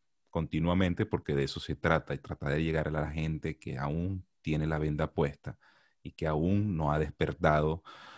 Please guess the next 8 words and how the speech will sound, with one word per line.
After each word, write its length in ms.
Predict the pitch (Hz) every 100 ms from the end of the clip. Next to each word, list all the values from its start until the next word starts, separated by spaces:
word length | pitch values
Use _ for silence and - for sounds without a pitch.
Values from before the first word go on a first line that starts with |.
| - _
de 220 | 73 73
esa 200 | - 85
Matrix 560 | 85 85 85 82 85 -
que, 540 | - 76 73 69 67 - _
que 100 | 67
la 180 | 64 -
tienen, 1000 | 76 80 82 85 85 82 80 73 57 -
bueno, 400 | - 62 57 50